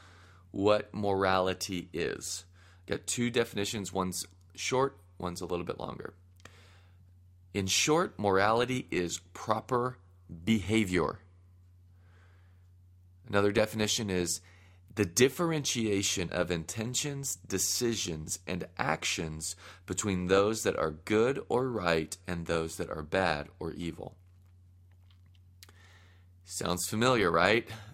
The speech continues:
Genesis chapter two. The one of the wo-,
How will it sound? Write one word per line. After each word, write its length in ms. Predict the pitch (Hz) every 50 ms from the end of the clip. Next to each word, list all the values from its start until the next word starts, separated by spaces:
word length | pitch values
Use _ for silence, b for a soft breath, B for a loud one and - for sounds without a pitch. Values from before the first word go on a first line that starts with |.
| B -
Genesis 520 | 98 92 98 95 107 113 113 - 117 110
chapter 380 | - - 131 117 113 - - 104
two. 480 | - - - 135 127 113 95 82 - - B B B B B B B B B B B B B B
The 120 | - - 87
one 240 | 85 87 98 101
of 80 | 107 107
the 80 | 117 113
wo-, 220 | 110 110 110 -